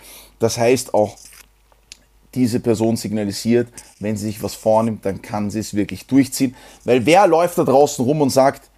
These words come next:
„Ich möchte in einem schlechten Shape sein“? Vielleicht gibt's ein paar Leute, die so sind.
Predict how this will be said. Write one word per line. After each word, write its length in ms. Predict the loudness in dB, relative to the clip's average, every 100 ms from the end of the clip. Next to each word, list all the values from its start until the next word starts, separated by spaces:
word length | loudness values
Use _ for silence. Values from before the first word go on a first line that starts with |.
| _ -12
„Ich 140 | -6 0
möchte 460 | 2 2 0 -2 -4
in 140 | -6 -6
einem 220 | -6 -10
schlechten 440 | -6 -6 -6 -8
Shape 300 | -6 -4 -4
sein“? 240 | -8 -14 -18 -20 -12 -2
Vielleicht 240 | -2 0
gibt's 260 | -4 0 -2
ein 120 | 2
paar 160 | 4
Leute, 280 | 6 4 2
die 80 | -4
so 140 | -6 -6
sind. 260 | -8 -10